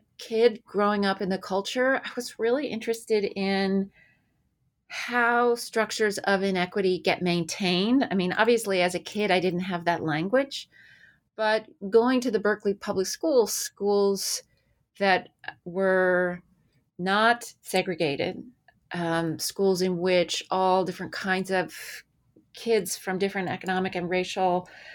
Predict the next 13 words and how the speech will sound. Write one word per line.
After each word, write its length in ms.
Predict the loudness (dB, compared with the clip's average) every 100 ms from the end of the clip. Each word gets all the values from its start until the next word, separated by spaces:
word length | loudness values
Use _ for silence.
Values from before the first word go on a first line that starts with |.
| -20 -20 _ _ _
backgrounds 1160 | 0 2 2 -2 0 0 0 -2 -4 -8 -10 -12 _ _ _ _
went 440 | -6 -4 0 0 0
to 40 |
school 300 | -2 2 2
together 400 | 2 0 2 4
every 340 | 2 2 -2 -2
day, 640 | 0 2 4 4 0 2
it, 240 | 2 2 _ _
it 240 | 6 6
was 360 | 4 -2 -2 -8
clear 580 | -10 -8 -2 2 2 2
to 240 | -2 0
me 480 | 2 2 2 0 0